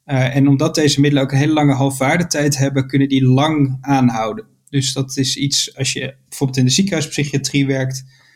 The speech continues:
waar je wel mee in aanraking kan komen. Eh, en stel, je hebt patiënten of je werkt in het ziekenhuis en er zijn patiënten die antivirale middelen krijgen.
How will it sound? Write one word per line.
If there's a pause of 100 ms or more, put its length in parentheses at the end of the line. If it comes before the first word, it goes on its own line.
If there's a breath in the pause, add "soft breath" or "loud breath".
(180 soft breath)
waar
je
wel
mee
in
aanraking
kan
komen. (720 loud breath)
Eh,
en
stel,
je
hebt
patiënten
of
je
werkt
in
het
ziekenhuis
en
er
zijn
patiënten
die
antivirale
middelen
krijgen.